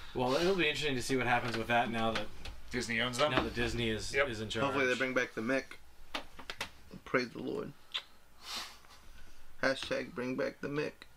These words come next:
Speaker 2: <laughs> What is the Mick?
Speaker 3: The Mick is a show with, uh, with, uh, Dee from Always Sunny in Philadelphia, and she, she's basically fo-, like, she's, like, fostering three rich kids. And it's
Speaker 2: Just
Speaker 3: it
Speaker 2: spelled M I C?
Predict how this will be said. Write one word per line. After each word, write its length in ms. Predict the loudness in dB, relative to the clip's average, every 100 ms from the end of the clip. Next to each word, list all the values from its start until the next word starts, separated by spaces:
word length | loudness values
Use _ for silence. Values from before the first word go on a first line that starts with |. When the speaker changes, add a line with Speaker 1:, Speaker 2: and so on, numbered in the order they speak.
| -20 -20 -20 -16 -4
Speaker 2:
<laughs> 400 | -4 -2 -6 -2
What 120 | -2
is 100 | -2
the 100 | -4
Mick? 360 | -6 -8 -8 -10 -12 -8 2
Speaker 3:
The 100 | 6
Mick 240 | 6 6
is 140 | 4 2
a 80 |
show 240 | 2 4 4
with, 280 | 2 -2 -2
uh, 280 | -2 -2 -4 -10 -16 -18 -20 -20 -20 -18 -16 -16 -16 -8 -4 0
with, 280 | 0 0
uh, 480 | -2 -2 -2 -2 -2
Dee 400 | -4 0 2 2
from 340 | 0 -2 0 0
Always 200 | 0 0
Sunny 140 | -2
in 40 |
Philadelphia, 680 | 0 0 0 0 -2 -2 -2 -2 -6
and 100 | -4
she, 420 | -2 -2 -2 -6 -12 -20 -20 -18 -12 -10 -12
she's 160 | -6 0
basically 640 | 4 4 2 0 0 0
fo-, 320 | -2 2 2 2
like, 200 | -2 -2
she's, 220 | -2 -2
like, 140 | -4 0
fostering 680 | 2 2 0 -4 -2 -6 -10 -16
three 240 | 0 2 4
rich 260 | 2 0
kids. 360 | -2 -4 -4 -10 -14 -16 -16 -14 -14 -14 -14 -14 -14 -4
And 100 | -2
it's 120 | 0
Speaker 2:
Just 140 | 2
Speaker 3:
it 40 | 2
Speaker 2:
spelled 280 | 2 2 0
M 140 | -2
I 140 | -2
C? 360 | -2 -4 -6 -8